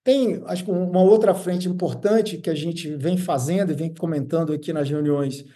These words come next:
é, são as novas ocasiões, as oportunidades que a gente tem dentro do negócio da Pizza Hut. A gente segue trabalhando fortemente na ampliação do portfólio de produtos,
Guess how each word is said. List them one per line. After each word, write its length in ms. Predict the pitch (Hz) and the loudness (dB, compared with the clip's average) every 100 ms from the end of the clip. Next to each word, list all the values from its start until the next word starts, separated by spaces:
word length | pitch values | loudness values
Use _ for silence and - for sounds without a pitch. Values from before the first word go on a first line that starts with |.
| _ _ - | _ _ -10
é, 120 | 147 | -8
são 160 | 147 196 | 0 2
as 100 | 180 | 4
novas 320 | 185 185 160 | 4 4 2
ocasiões, 580 | 156 160 131 143 180 165 | 0 0 -2 -2 0 0
as 120 | 151 | -2
oportunidades 760 | 165 165 127 151 139 165 185 | -2 -6 -6 -6 2 4 4
que 100 | 180 | 0
a 40 | 165 | -8
gente 200 | 151 - | -8 -8
tem 160 | 160 | -6
dentro 340 | 147 147 196 165 | -2 -2 -2 -2
do 80 | 156 | -4
negócio 260 | 143 147 | -2 -2
da 60 | 143 | -2
Pizza 300 | 147 131 160 | -6 -6 -2
Hut. 380 | 147 196 185 - _ _ _ | 0 0 -4 -14 _ _ _
A 40 | 170 | -12
gente 140 | 160 | -6
segue 280 | - 214 220 | 2 2 2
trabalhando 440 | 196 175 170 170 | 0 2 2 0
fortemente 760 | 170 180 170 - 151 160 160 156 | -2 0 0 -2 -4 -4 -6 -6
na 100 | 156 | -6
ampliação 460 | 160 156 - 165 | -2 -2 -2 -4
do 80 | 151 | -6
portfólio 540 | 160 147 - 156 147 | -6 -8 -6 -4 -2
de 80 | 143 | -4
produtos, 600 | - 185 147 185 185 - | -2 -2 0 -2 -6 -12